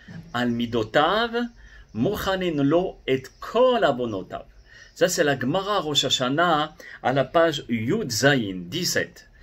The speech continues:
Là-bas, elle nous dit une phrase où on devrait marquer en gros, en grand, en rouge, dans notre maison ou bien là où on est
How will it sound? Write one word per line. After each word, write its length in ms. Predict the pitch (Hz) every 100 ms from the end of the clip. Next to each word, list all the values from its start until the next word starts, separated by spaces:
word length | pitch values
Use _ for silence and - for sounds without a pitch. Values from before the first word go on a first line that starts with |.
| - - -
Là-bas, 380 | 113 120 190 165
elle 80 |
nous 160 | 156 147
dit 360 | 143 202 175 -
une 300 | 139 143 135
phrase 600 | - - 190 160 110 -
où 140 | 135 151
on 80 |
devrait 360 | 143 147 135 131
marquer 680 | 123 190 180 - 165 175 -
en 160 | 120 127
gros, 380 | 117 143 185 -
en 120 | 120
grand, 420 | 127 120 175 160 -
en 160 | 117
rouge, 340 | 117 180 202 170 - - - -
dans 240 | 120 139
notre 320 | 156 135 -
maison 500 | 127 117 110 165 151
ou 40 | 123
bien 180 | 117 127
là 140 | 123
où 80 | 110
on 180 | 101 95
est 160 | 87